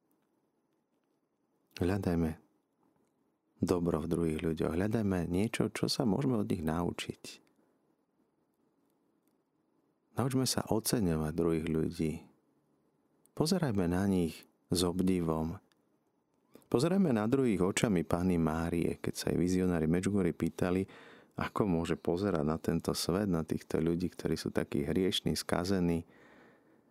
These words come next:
prízemní, ľudskí a mohli by sme pokračovať ďalej vo výpočte všetkého negatívneho.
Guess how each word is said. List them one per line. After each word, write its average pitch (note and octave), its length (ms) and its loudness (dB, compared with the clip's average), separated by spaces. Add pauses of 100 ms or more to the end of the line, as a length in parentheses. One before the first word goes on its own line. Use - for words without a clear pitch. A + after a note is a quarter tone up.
(220)
prízemní, G#2 800 4
ľudskí G2 640 0
a D#2 160 -2
mohli D#2 320 0
by D#2 80 -2
sme - 80 -6
pokračovať E2+ 640 0
ďalej E2+ 400 0
vo E2 160 0
výpočte E2+ 560 -2
všetkého D#2 400 -2
negatívneho. D#2 880 -2